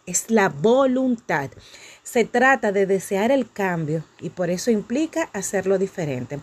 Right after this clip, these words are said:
Así que la palabra clave en esta fase es la palabra voluntad.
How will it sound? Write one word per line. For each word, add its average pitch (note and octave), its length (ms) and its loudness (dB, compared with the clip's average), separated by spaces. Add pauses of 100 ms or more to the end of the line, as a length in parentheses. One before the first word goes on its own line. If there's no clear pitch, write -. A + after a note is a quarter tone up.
(360)
Así E3 240 0
que A3 120 4
la F#3+ 160 4
palabra A#3 400 4
clave E3+ 460 0 (220)
en F#3 140 -6
esta A3 280 -2
fase E3 580 -4
es A3 320 0
la G3 140 2
palabra A3+ 520 2 (400)
voluntad. D#3 720 0